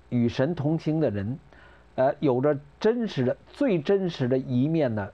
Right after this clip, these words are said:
性格的表现，跟他，呃，做事情的风格。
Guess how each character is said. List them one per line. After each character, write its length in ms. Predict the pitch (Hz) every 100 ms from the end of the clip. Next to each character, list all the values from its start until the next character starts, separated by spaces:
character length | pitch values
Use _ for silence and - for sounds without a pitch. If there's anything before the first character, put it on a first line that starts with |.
| -
性 340 | - - 175
格 140 | 123 120
的 100 | 123
表 220 | - - -
现， 200 | 147 - - - -
跟 220 | 160 156 143
他， 360 | 123 147 139 143 _ _ _
呃， 500 | 131 123 107 95 80 - -
做 260 | - 160 135
事 220 | - 131
情 160 | 110
的 80 | 95
风 240 | - 175
格。 120 | 151